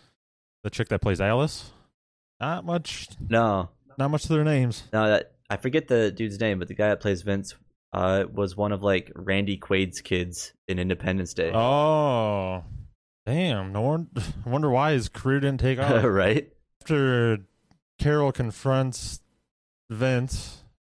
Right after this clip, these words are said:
Speaker 1: he almost gets into a fight with another girl, uh, that calls Carol a crazy ex-girlfriend. And Carol's like, "What does that mean?" Uh, and the chick was like, "Keep up."
Speaker 2: Uh, I don't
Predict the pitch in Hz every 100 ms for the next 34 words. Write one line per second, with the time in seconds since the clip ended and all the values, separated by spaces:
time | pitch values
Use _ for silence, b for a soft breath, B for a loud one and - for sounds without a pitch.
0 | - 127 135 123 147 139 - 127 110 123
1 | 123 127 110 113 117 98 104 120 156 b
2 | b b b _ _ _ _ - - -
3 | 110 107 98 98 - 117 110 - - 127
4 | 127 123 117 98 - - 123 123 123 127
5 | 107 - 107 120 156 160 175 175 127 107
6 | 123 123 110 117 113 113 110 98 104 147
7 | 104 101 151 143 107 104 104 98 b _
8 | - 104 104 104 104 101 101 95 - -
9 | 113 113 101 104 101 98 95 92 _ -
10 | 123 123 117 117 104 - - _ _ 120
11 | 120 82 120 117 101